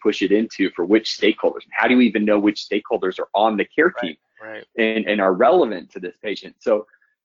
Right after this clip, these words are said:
Speaker 1: there is a ton of complexity behind all of this, but conceptually, <laughs> it's literally just how do we get people in the same room talking,
Speaker 2: Yep.
Speaker 1: so to
Speaker 2: Yep.
Speaker 1: speak.
Speaker 2: And, you know, and I guess that's just, you know, a, a factor of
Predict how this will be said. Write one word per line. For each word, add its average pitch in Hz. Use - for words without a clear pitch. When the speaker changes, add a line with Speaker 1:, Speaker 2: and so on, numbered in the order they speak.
Speaker 1:
there 139
is 160
a 117
ton 190
of 123
complexity 92
behind 143
all 82
of -
this, 62
but 113
conceptually, 147
<laughs> -
it's -
literally 131
just 117
how 117
do 113
we 104
get 95
people 90
in 107
the 101
same 95
room 87
talking, 82
Speaker 2:
Yep. 123
Speaker 1:
so -
to 82
Speaker 2:
Yep. 85
Speaker 1:
speak. -
Speaker 2:
And, -
you 151
know, 113
and 117
I 113
guess 127
that's 123
just, -
you 123
know, 107
a, 117
a 110
factor 120
of 110